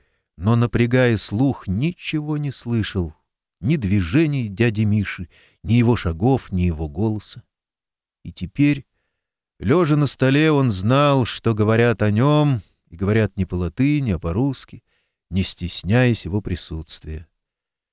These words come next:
По движению губ врача Сергея Чедаева он понял, что ничем нельзя предотвратить его смерть. И сразу заныло и сжалось сердце.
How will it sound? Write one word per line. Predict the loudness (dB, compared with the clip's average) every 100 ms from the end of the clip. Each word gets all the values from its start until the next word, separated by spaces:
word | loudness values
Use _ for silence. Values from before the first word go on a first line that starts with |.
| _ _
По | -2
движению | 2 4 4 4 4
губ | 4 2 0
врача | -2 0 2 2 2
Сергея | 2 0 2 2 2
Чедаева | 0 0 2 4 4 2
он | 2
понял, | 0 0 2 2 -2 _ _ _
что | -14 -4 2
ничем | 4 2 0 0 2 4
нельзя | 2 2 0 0 0
предотвратить | -2 -4 -6 -4 -6 -4 -8 -4
его | -6
смерть. | -4 -4 -4 -6 -20 _ _ _ _ _ _ _ _
И | -8
сразу | 0 2 2 2
заныло | 2 4 4 2
и | 0
сжалось | -2 -4 -2 0 0
сердце. | -4 -8 -4 -4 -4 -10 -18